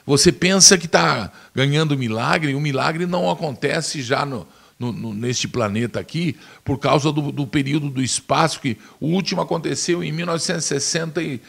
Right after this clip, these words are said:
porque não vai mais acontecer, por causa do hiato para o Armagedon, única maneira de se vencer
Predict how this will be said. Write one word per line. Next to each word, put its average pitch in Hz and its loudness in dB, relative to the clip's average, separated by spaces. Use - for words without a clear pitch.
porque 139 0
não 160 2
vai 165 6
mais 160 2
acontecer, 175 4
por - -6
causa 165 2
do 180 0
hiato 139 2
para 139 0
o 147 0
Armagedon, 139 0
única 214 2
maneira 147 2
de 127 -10
se 151 -6
vencer 135 -4